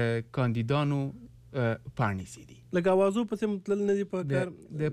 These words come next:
Speaker 1: پاڼو
Speaker 2: نامعلومو خلکو پسې هم تلل نه دي
Speaker 1: دوه،
Speaker 2: په کار.
Speaker 1: دوه درې پاڼې چې رسمي دي د دواړو س-، آه، ک-،
Speaker 2: بې
Speaker 1: کمپاینونو.
Speaker 2: بنیاده، بې، آه، ارتباطه قصې چې راځي. دلته ګور زیاتره عکسونه د خلکو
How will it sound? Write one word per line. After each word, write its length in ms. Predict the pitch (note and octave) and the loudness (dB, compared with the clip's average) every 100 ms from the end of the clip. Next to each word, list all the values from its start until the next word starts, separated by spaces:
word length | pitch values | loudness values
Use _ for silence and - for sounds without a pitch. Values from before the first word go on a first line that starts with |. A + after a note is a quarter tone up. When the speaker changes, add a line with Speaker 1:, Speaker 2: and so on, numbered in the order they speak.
| D3+ | -2
Speaker 1:
پاڼو 220 | B3 E4 | -2 2
Speaker 2:
نامعلومو 440 | - F3 F#3+ G3+ | 2 4 4 2
خلکو 260 | G3 F#3+ F3+ | 0 -4 -6
پسې 100 | G3 | -8
هم 60 | |
تلل 180 | F3 F3+ | -8 -6
نه 80 | F3+ | -4
دي 120 | F3 | -2
Speaker 1:
دوه، 180 | F#3 G#3 | 0 0
Speaker 2:
په 60 | F3 | 0
کار. 80 | |
Speaker 1:
دوه 220 | E3+ G3+ G3+ | 0 0 0
درې 260 | F#3 G3+ | 0 -2
پاڼې 560 | - F3+ F3+ E3 D3 C#3 _ - | -2 0 0 0 0 -4 _ -8
چې 100 | C#3+ C3+ | -2 0
رسمي 380 | C3 - F#3 E3 | 0 0 -2 0
دي 140 | D3 | 2
د 160 | B2+ B2 | 0 2
دواړو 280 | C#3+ C#3 | 4 4
س-، 200 | B2+ - C3 | 0 -4 -8
آه، 380 | B2 B2 A#2 | -2 0 0
ک-، 560 | - - - - A#2 A2+ | -2 -8 -12 -10 -6 -4
Speaker 2:
بې 120 | E3 | 2
Speaker 1:
کمپاینونو. 160 | E3 E3+ | 4 4
Speaker 2:
بنیاده، 720 | C#3 F3 F#3 F#3 E3+ E3+ D#3+ | 4 2 4 2 2 2 2
بې، 200 | D3+ D#3 D3+ - | 0 0 -2 -2
آه، 440 | D#3+ D#3 D3+ D3+ | 0 2 2 2
ارتباطه 460 | C#3+ D3+ D#3 E3+ D#3 | 0 0 2 2 0
قصې 300 | - C#3+ E3 | -2 -2 -2
چې 100 | D3+ | 0
راځي. 420 | D#3 D3 C#3 D#3 D3 | 0 0 0 0 -2
دلته 420 | E3+ F#3 G#3 G#3+ G#3+ | -4 -2 0 2 2
ګور 160 | A3+ | 2
زیاتره 320 | G#3 G3 G#3+ | 0 0 0
عکسونه 280 | G3 - G#3 | -2 0 0
د 100 | F3+ | 0
خلکو 520 | E3+ G3 F3 F3 F3 | 0 -4 -2 0 0